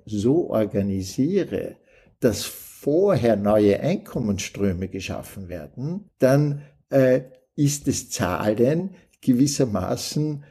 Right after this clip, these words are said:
etwas Positives. Wenn hingegen jeder drauf schaut, „Ich möchte nur ja nichts zahlen“, dann bedeutet das im Endeffekt, dass dieser Aufschwung erst gar nicht entstehen kann.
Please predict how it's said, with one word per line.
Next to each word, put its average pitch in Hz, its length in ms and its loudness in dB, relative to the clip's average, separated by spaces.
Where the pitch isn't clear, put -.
etwas - 420 0
Positives. - 1120 -2
Wenn 131 180 4
hingegen 139 480 2
jeder 135 400 2
drauf - 380 -6
schaut, 139 420 -2
„Ich 139 100 0
möchte 147 340 2
nur 143 80 6
ja 127 200 2
nichts 143 480 -2
zahlen“, 120 720 0
dann 131 180 2
bedeutet 139 640 0
das 147 260 2
im - 280 -2
Endeffekt, 131 720 0
dass - 320 -2
dieser 135 380 0
Aufschwung 147 720 -2
erst 131 240 2
gar 127 120 2
nicht 135 220 2
entstehen 160 480 0
kann. 95 380 -6